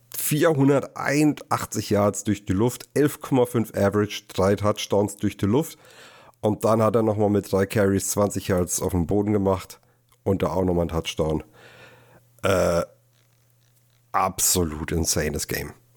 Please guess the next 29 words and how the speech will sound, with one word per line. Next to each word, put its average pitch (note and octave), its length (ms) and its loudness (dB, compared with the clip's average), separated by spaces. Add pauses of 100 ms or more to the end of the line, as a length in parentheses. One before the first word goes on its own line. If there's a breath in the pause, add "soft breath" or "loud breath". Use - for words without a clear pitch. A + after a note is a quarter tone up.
Also F#2 300 0 (100)
der F#2+ 180 4
war G2 400 2
komplett G2 380 -2
on F#2+ 120 0
fire, G2+ 680 2
hat G2 200 0 (720)
den G2 140 2
Ball, G2 220 2
wie G2+ 80 2
ich F#2 60 -4
schon F2 140 -4
gemeint F#2 240 2
hab, F#2+ 100 0
an - 220 -4 (460)
jeden B2 440 2
verteilt. A#2+ 640 0 (480 loud breath)
Äh, F#2+ 340 2
wir G2 100 0
hatten G2 160 -2
fast, - 420 -6
also F2+ 200 0
Hit-, - 440 0 (260)
Higgins D3+ 380 -2
haben B2 120 2
sieben C3 300 0
Yards A2 280 2
gefehlt, E2+ 340 -2
ne? F#2 200 2